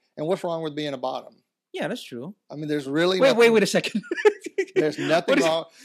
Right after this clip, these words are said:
Speaker 1: And, and, and a lot of that can't, it comes from, "Well, masculine men don't take it up the ass." Well, yes, they do.
Speaker 2: Yes, they do.
Speaker 1: So
Speaker 2: If their profile says they're versatile,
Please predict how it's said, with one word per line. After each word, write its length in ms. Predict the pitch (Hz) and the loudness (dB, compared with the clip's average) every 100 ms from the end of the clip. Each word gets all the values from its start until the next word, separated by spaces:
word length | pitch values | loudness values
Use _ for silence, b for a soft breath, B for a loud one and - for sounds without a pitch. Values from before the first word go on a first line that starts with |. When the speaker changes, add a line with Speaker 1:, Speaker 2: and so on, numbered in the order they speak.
| - | -8
Speaker 1:
And, 260 | 175 180 202 | -4 -4 0
and, 260 | 190 180 262 | 2 2 2
and 160 | 180 | 2
a 40 | 175 | 4
lot 220 | 180 226 | 6 4
of 60 | 262 | 4
that 260 | 214 - | 0 -2
can't, 260 | - 170 170 | -2 -4 -4
it 140 | - - | -10 -6
comes 280 | 156 156 170 | -4 -4 -6
from, 540 | - 127 120 117 123 _ _ | -8 -6 -4 -6 -10 _ _
"Well, 320 | - 117 110 110 | -10 -6 -4 -6
masculine 540 | 110 120 - 107 104 | -6 -8 -10 -12 -14
men 160 | 107 101 | -14 -14
don't 180 | 107 104 | -16 -14
take 200 | 117 117 | -14 -12
it 80 | |
up 120 | 107 - | -14 -10
the 120 | 120 | -10
ass." 300 | 117 - - | -10 -14 -12
Well, 260 | 185 - - | -10 -10 -12
yes, 240 | 208 202 | -14 -14
they 120 | 220 | -14
do. 280 | 190 202 - - _ _ _ _ _ _ | -12 -12 -14 -20 _ _ _ _ _ _
Speaker 2:
Yes, 300 | - 453 370 | -4 -4 -4
they 100 | - | -6
do. 360 | 339 403 415 107 _ _ _ | -6 -4 -4 -8 _ _ _
Speaker 1:
So 560 | _ 143 117 117 113 - _ _ | _ -10 -8 -10 -12 -18 _ _
Speaker 2:
If 140 | - 151 | -10 -4
their 100 | 190 | -4
profile 500 | 196 247 311 214 160 | 0 0 2 0 -2
says 840 | - 165 113 92 92 113 - - - _ | -4 -6 -6 -8 -10 -10 -12 -16 -20 _
they're 180 | 131 135 | -8 -8
versatile, 720 | 110 131 135 123 107 90 95 | -4 -2 -2 -4 -12 -12 -14